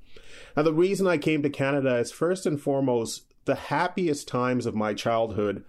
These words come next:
were here in Canada. I have siblings that are Canadian, so they were, they were born here in Canada. And when I was working in Africa, I was dating this, my high school sweetheart at the time,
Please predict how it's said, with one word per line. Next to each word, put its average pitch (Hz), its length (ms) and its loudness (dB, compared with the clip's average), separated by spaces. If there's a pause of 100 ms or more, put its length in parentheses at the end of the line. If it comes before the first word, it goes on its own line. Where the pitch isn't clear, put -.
(120)
were 110 140 2
here 113 320 2
in 101 140 -2
Canada. 101 500 -4 (580)
I 113 200 0
have 110 240 0
siblings 147 840 0
that - 380 -2
are 123 280 2
Canadian, 120 680 -2
so 98 260 -2
they 110 140 -2
were, 113 300 0
they 117 80 2
were 123 120 2
born 117 300 0
here 110 240 0
in 101 120 -2
Canada. 110 520 0 (640)
And 147 440 4
when 135 300 2
I 156 300 0
was 185 180 2
working 143 400 0
in 117 100 0
Africa, 123 800 -2
I 113 220 0
was 107 320 0
dating 147 480 0
this, - 520 -2 (200)
my 117 340 0
high 127 220 0
school 113 320 -2
sweetheart 143 560 0
at 104 180 -2
the - 100 0
time, 107 480 -2